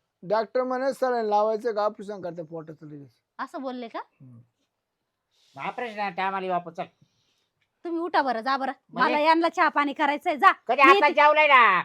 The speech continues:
Speaker 2: अहो, पण चहा पाणी लिंबू बिंबू टा-,
Speaker 1: लिंबू,
Speaker 2: टाकून काहीतरी
Speaker 1: लिंबू
Speaker 2: देते ना
Speaker 1: पाणी.
Speaker 2: ते बाबाला. पोट
Speaker 3: तू
Speaker 2: फुगलं
Speaker 3: बस,
Speaker 2: ना.
Speaker 3: नको ते करू, बस.
Speaker 2: नाही, जा तुम्ही.
Speaker 3: फुगू दे.
Speaker 2: आता काय म्हणावं या बाबाला?
Speaker 3: फुगू दे.
Speaker 1: मी जाऊ शी का?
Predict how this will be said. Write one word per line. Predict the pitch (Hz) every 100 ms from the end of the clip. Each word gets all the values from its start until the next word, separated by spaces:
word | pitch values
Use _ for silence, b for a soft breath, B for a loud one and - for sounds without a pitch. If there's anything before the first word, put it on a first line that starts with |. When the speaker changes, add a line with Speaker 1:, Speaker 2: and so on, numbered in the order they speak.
| -
Speaker 2:
अहो, | 262 381
पण | 427
चहा | 415 480
पाणी | 453 427 381
लिंबू | 403 403 359
बिंबू | 392 370
टा-, | 381 330 302
Speaker 1:
लिंबू, | 285 285 302
Speaker 2:
टाकून | 294 233
काहीतरी | 294 214 214
Speaker 1:
लिंबू | 208
Speaker 2:
देते | - 202
ना | 359
Speaker 1:
पाणी. | 339
Speaker 2:
ते | 320
बाबाला. | 277 269 262 233 - _ 143 _
पोट | 339
Speaker 3:
तू | 285
Speaker 2:
फुगलं | 320 269 247
Speaker 3:
बस, | 233
Speaker 2:
ना. | 196
Speaker 3:
नको | 202 220
ते | 202
करू, | 190 165
बस. | 175 _ _ -
Speaker 2:
नाही, | 370 427
जा | 339 403
तुम्ही. | 415 359
Speaker 3:
फुगू | 240 254
दे. | 269 208 - _ _ _ _ _ _ _ _ _ -
Speaker 2:
आता | 208 -
काय | 277 294
म्हणावं | 294 220 196
या | 196
बाबाला? | 185 185 190 _ _ _
Speaker 3:
फुगू | 180 185
दे. | 196 165 _ _ _ _ _ _ _ _ _ _ _ _ _ _ _ _ _ _ _ _
Speaker 1:
मी | 185 175
जाऊ | 180 240
शी | 226 226
का? | 185